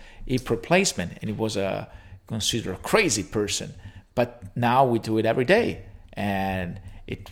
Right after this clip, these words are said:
it's something that really works, and it's important for, for us to, to have this as example, something that can be done despite the fact that now it's considered impossible.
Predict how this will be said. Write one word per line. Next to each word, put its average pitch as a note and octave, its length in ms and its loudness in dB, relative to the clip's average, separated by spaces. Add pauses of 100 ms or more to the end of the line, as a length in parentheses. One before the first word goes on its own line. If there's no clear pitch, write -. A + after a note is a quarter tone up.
it's - 140 -2
something A#2+ 340 0
that G#2 240 2
really D#3 300 4
works, D#3 500 4 (320)
and G2+ 460 -2 (380)
it's - 200 -2
important A#2 500 2
for, G2+ 520 0
for G2 240 -2
us G2+ 260 0
to, F#2+ 400 -4 (380)
to A#2 80 0
have A2+ 280 0
this B2 220 2
as A2 80 0
example, A2 640 0
something G#2+ 460 -2
that G2 240 -2
can A#2+ 220 0
be B2 120 2
done A2+ 320 2
despite A#2 460 -2
the F#2+ 60 -12
fact - 280 0
that G2+ 100 -4
now G#2 300 0
it's G2+ 140 -4
considered G2 640 -4 (240)
impossible. G2 800 -2